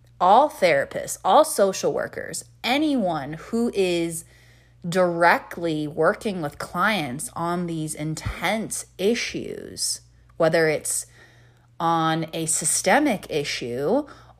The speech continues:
or personality disorders, you know, whatever, mental health stuff, whatever it is, it is entirely overwhelming for the mental health provider.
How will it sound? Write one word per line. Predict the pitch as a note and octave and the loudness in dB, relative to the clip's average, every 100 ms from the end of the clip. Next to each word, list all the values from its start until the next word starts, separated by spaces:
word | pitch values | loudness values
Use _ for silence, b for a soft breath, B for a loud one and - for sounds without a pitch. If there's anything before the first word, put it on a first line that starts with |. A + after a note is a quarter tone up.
| - | 0
or | E3+ E3 D#3+ D#3 C3+ - | 4 6 8 6 2 -2
personality | - F3 - D#3+ G3+ C4 A#3+ E3 D3 D3 | -4 -2 -2 2 4 4 4 0 -4 -6
disorders, | D#3 D#3+ - G3+ A#3 A3+ E3 C3 B2+ D#3 | -4 -2 2 4 4 4 2 2 -4 -6
you | D#3+ | -6
know, | D#3 D3 | -6 -8
whatever, | - D#3+ D#3 F3 G#3 G#3 E3 | -4 -2 2 2 0 0 0
mental | E3+ F#3+ F3+ | -2 -4 -8
health | E3+ F3 F#3 A#3+ | -6 0 0 0
stuff, | - - - D#2 - - | -6 -6 -4 -6 -8 -6
whatever | E3 D3+ G3 B3 | -2 0 0 0
it | G#3+ | 0
is, | E3+ G#3 E3 D3+ - B B B | 0 0 0 -2 -8 B B B
it | C#4+ | -2
is | E4+ | 0
entirely | C4 G3+ - - D#4+ E4 E4 C4+ F#3 D3 D3 D#3+ - _ _ _ _ - _ _ - | 0 -2 -4 0 4 4 4 4 2 0 -6 -8 -14 _ _ _ _ -20 _ _ 2
overwhelming | A3 A#3 A#3+ F3+ G#3+ C#4 G3+ - G3+ B B B | 2 4 2 2 2 2 -2 -4 -14 B B B
for | - G#3 G3+ | 4 6 6
the | F#3+ F#3+ F3+ E3+ - - | 6 8 8 4 0 -2
mental | F#3+ G#3 G3+ | -2 0 0
health | F3+ F#3+ C4 - | 4 4 4 0
provider. | A#3+ F3+ B1+ - - - | -2 0 -2 -6 -10 -14